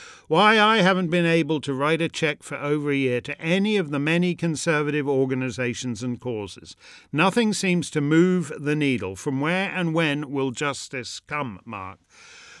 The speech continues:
Well, it will have to be some mass, or it will have to be a mass, uh, event. In the, in the end, um,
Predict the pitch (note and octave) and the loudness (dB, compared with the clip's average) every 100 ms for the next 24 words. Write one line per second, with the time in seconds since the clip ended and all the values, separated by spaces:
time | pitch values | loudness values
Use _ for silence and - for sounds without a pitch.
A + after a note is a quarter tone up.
0 | - A#3+ A3 G#3 F3+ C#4 C#4+ - F3+ D3+ | 4 6 8 6 8 6 6 2 4 4
1 | C3 - D#3+ C#3+ C#3+ D3+ E3 E3 - - | 4 2 2 2 0 2 4 4 0 -6
2 | - D#3+ D#3 - E3+ F#3 F#3 G3 C3+ G#3+ | -4 2 2 2 2 2 4 2 2 2
3 | C4+ - - D3+ C#3+ C#3 D3+ - D3 D3+ | 2 0 -4 -2 0 0 -2 -2 -2 0
4 | D3+ - _ _ C3+ C3+ E3 F3+ F3+ - | 0 -2 _ _ -4 0 2 2 0 -4
5 | - - _ _ _ _ _ _ _ _ | -10 -12 _ _ _ _ _ _ _ _
6 | _ - C3+ B2+ B2+ - C#3 B2 D3 F#2 | _ -8 -4 -2 -2 0 0 2 2 0
7 | - - - _ _ _ _ _ _ _ | -10 -16 -20 _ _ _ _ _ _ _
8 | _ _ _ _ - C#3+ G3 E3+ F3 F#3 | _ _ _ _ -16 -10 2 4 8 6
9 | - G3 F3+ F3 F3 A3+ B3 G#3+ D#3 D3 | 4 2 4 6 8 8 6 4 2 -4
10 | _ _ _ _ _ - D#3+ C#3+ C3+ C3 | _ _ _ _ _ -6 0 2 2 0
11 | B2+ | -4